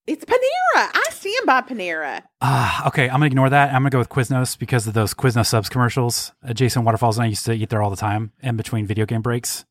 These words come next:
Speaker 2: when
Speaker 1: When
Speaker 2: they had,
Speaker 1: was
Speaker 2: like,
Speaker 1: the last
Speaker 2: the
Speaker 1: time you ate at Quiznos?
Speaker 2: it was, like,
Speaker 1: You
Speaker 2: the
Speaker 1: go fight for Quiznos? It's been eight years since you ate at Quiz-,
Speaker 2: There used to be
Speaker 1: Quiznos.
Speaker 2: one three years ago that was still here in town, but it closed down.
Speaker 1: <laughs>
Speaker 2: But you remember it was, like, the two little rodents, like, the, the they would sing the
Speaker 1: Yes.
Speaker 2: song,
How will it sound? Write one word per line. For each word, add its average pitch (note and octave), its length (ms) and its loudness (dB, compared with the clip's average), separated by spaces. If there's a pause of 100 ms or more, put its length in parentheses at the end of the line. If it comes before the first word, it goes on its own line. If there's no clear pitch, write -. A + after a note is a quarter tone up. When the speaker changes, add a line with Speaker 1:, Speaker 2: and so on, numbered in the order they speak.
Speaker 2:
when B2 180 -2
Speaker 1:
When - 0 -
Speaker 2:
they A#4 60 8
had, - 80 0
Speaker 1:
was - 80 -4
Speaker 2:
like, - 80 2
Speaker 1:
the - 20 -4
last D#3 120 -4
Speaker 2:
the A2 40 -2
Speaker 1:
time E3 140 -6
you D#3+ 100 -6
ate D#3 160 -8
at - 60 -20
Quiznos? F#3 220 -4
Speaker 2:
it F#3+ 40 0
was, F3 100 0
like, G#3 140 0
Speaker 1:
You - 80 6
Speaker 2:
the - 60 4
Speaker 1:
go A#4+ 80 4
fight G#4 200 4
for F#4+ 120 -4
Quiznos? G#4 260 0
It's G#4 400 0
been D4 200 0
eight C4 180 0
years A#3 320 -2
since F#3+ 180 -12
you G#3 100 -12
ate F#3+ 140 -4
at F#3 160 -10
Quiz-, D3 320 -10
Speaker 2:
There F3 120 2
used A3 180 0
to G#3+ 100 2
be - 20 0
Speaker 1:
Quiznos. C#3+ 60 0
Speaker 2:
one C#3 320 4 (200)
three F3 180 0
years C3+ 160 2
ago A#2 400 -2
that - 120 0
was A#2 120 -4
still C3 160 -4
here A#2 260 -2
in A#2 160 -6
town, A#2 300 0
but A2+ 180 -2
it A2 80 -8
closed G#2 220 -2
down. G#2 260 0
Speaker 1:
<laughs> - 60 -10 (380)
Speaker 2:
But F3 100 4
you G#3 60 4
remember A#3 180 4
it G3+ 60 4
was, F3 100 0
like, F#3+ 140 -2
the D#3 60 0
two - 180 -2
little F3 160 4
rodents, D#3 600 -2 (120)
like, B2 100 -10
the, C#3 100 -8 (160)
the B2+ 320 -2
they C3 160 -4
would B2 120 -4
sing C#3 180 -2
the C3 80 -2
Speaker 1:
Yes. G#3+ 140 -2
Speaker 2:
song, C#3 280 0